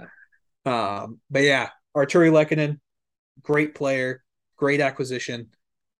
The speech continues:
Speaker 2: We're gonna be moving on to the rest of the offense. I have no idea who we're gonna do next, so you'll just have to listen in to hear who we're gonna do next.
Speaker 1: Well, the, the one we're gonna do next, and I'm doing this off the, the top of my head right now, is going to be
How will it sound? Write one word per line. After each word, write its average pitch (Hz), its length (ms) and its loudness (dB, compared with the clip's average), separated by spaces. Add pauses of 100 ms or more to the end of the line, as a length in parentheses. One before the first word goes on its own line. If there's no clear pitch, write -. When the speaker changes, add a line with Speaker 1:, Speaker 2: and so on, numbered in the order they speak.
(120)
Speaker 2:
We're 135 140 2
gonna 156 120 4
be 160 100 4
moving 156 280 4
on 147 220 0
to 131 520 0
the 127 100 -8
rest 131 380 -2
of 135 100 -2
the 123 120 -4
offense. 117 440 -6
I 135 80 0
have 135 100 -2
no 120 180 -4
idea 113 220 -2
who 117 100 -4
we're 113 120 -2
gonna 110 180 -6
do 107 140 -8
next, 110 360 -10
so 113 100 -4
you'll 147 200 2
just 135 140 -4
have 120 140 -4
to 120 100 -16
listen 113 280 -8
in 113 140 -16
to 110 60 -14
hear 120 160 -8
who 117 120 -10
we're 110 100 -12
gonna 113 160 -12
do 110 140 -14
next. 123 520 -8
Speaker 1:
Well, 95 220 -4
the, 123 240 4
the 113 60 4
one 151 200 2
we're 143 100 4
gonna 123 200 0
do 110 160 -2
next, 101 400 -4
and 87 80 -8
I'm 92 160 -4
doing 95 180 -2
this 90 160 -4
off 87 240 -4
the, 85 340 -4
the 85 60 -6
top 92 300 -6
of 90 60 -6
my 87 160 -2
head 87 360 -4 (380)
right 95 260 -2
now, 85 480 -4
is 90 280 -4
going 101 440 0 (120)
to 131 180 6
be 92 400 0